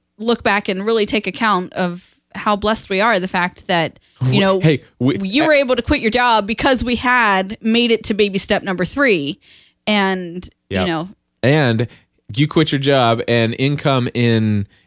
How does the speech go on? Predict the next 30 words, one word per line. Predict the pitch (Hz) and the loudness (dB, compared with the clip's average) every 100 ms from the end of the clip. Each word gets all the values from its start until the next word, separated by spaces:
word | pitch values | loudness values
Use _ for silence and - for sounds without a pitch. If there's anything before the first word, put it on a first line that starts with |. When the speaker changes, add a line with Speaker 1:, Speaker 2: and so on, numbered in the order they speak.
| _ | _
Speaker 2:
in, | 117 113 110 | 2 2 4
uh, | 104 101 98 95 | 4 4 2 0
two | - | 0
thousand | 139 127 120 | 2 2 2
eight | 127 127 | 2 2
was | 110 107 | 2 2
Speaker 1:
Right. | |
Speaker 2:
negative | 110 127 151 120 113 | 2 2 2 2 2
fourteen | 127 127 131 123 | 0 0 0 0
thousand | 120 117 117 | 2 2 2
dollars. | 113 135 349 - 131 | 2 4 4 2 2
Speaker 1:
So, | - - 302 | 0 2 2
I | 302 | 4
mean, | 311 320 311 | 2 2 2
that, | 311 339 | 2 2
I | 294 440 | 2 2
mean, | 156 | 4
Speaker 2:
And | 165 | 4
we | 214 | 2
kept | - 202 185 | 0 -2 0
our | 220 | 2
house. | 208 277 339 107 | 4 2 2 0
Speaker 1:
and | 262 277 | 0 0
we | 320 | 0
kept | - 277 320 | 2 2 2
our | 330 | 2
house. | 392 539 494 320 302 | 2 4 2 2 -2
And, | 247 269 269 262 254 240 - | 2 2 2 -2 -6 -8 -8
and | - 262 233 | -4 -2 -2
so | - 277 247 | 0 2 2